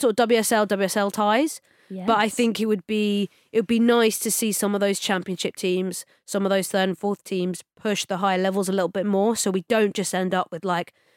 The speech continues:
Speaker 1: a quarter final full of W S L teams, because in reality that's, that's not what we want for the competition. And I think it'd be great. And then to see a team like Brighton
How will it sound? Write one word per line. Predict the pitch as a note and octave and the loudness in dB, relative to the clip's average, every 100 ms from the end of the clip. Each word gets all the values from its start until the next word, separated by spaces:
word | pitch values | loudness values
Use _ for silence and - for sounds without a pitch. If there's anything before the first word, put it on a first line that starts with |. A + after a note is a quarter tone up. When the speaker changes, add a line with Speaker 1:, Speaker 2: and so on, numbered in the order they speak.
| _ G#3+ | _ -10
Speaker 1:
a | |
quarter | - G#3+ F#3+ F#3+ | -2 0 0 -2
final | - F#3 F3+ E3+ E3 | -2 0 0 0 -4
full | - F#3 E3+ | -2 0 0
of | E3+ | -2
W | E3+ F3 | -2 -2
S | E3 F3 | -2 -4
L | E3 | -4
teams, | - - - - | -6 -8 -8 -10
because | - - F3 | -12 -6 -2
in | F#3 | 0
reality | F#3 F3+ E3+ | 0 -2 -4
that's, | E3+ - - _ | -10 -12 -16 _
that's | F#3 F#3+ | -6 -4
not | G3 | -2
what | F#3+ | -2
we | |
want | F3+ F3 - | -2 -2 -4
for | |
the | E3+ | -12
competition. | - E3+ - E3+ - D3+ | -10 -10 -6 -6 -4 -4
And | D#3+ | -4
I | |
think | - F3+ | -8 -10
it'd | |
be | F3+ - | -12 -8
great. | G3 G3 F3+ - _ _ | -2 0 -2 -6 _ _
And | G#3+ A3 | 0 2
then | B3+ A#3 | 4 2
to | F#3+ | 0
see | - G3+ | 0 0
a | F#3 | 0
team | G#3 G3 | 0 0
like | F#3+ - | -2 -4
Brighton | A3 C4 - F3 F#3 | 0 0 0 -2 -4